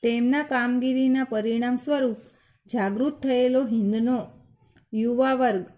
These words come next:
કેવો હતો? તો ઉત્સાહી, આક્રમક અને આત્મવિશ્વાસથી સભર હતો. તેમને હવે મવાડ નીતિને બદલે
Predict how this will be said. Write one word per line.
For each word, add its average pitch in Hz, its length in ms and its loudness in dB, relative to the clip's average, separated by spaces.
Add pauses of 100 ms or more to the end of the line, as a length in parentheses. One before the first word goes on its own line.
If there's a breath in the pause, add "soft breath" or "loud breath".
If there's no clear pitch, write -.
(160)
કેવો 262 280 4
હતો? 277 420 -2 (380)
તો - 80 -4
ઉત્સાહી, 277 960 -4
આક્રમક 262 600 0
અને 254 260 -2
આત્મવિશ્વાસથી 233 1400 -2 (160)
સભર 240 360 0
હતો. 196 340 -4 (580 soft breath)
તેમને 262 380 4
હવે 262 400 2 (400 soft breath)
મવાડ 226 480 2
નીતિને 269 520 2
બદલે 240 480 0